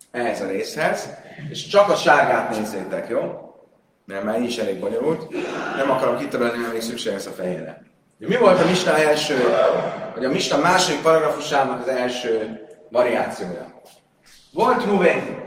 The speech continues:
volt egy testvér Simon, volt egy felesége, Lea.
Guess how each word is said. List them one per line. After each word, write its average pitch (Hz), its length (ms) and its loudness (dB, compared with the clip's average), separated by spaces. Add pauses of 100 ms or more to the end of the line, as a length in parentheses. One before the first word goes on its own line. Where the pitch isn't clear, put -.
(1000)
volt 196 180 -2
egy 175 100 2
testvér 170 400 2
Simon, 135 520 -2
volt 160 340 -2
egy - 180 6
felesége, 143 960 -2
Lea. - 580 -2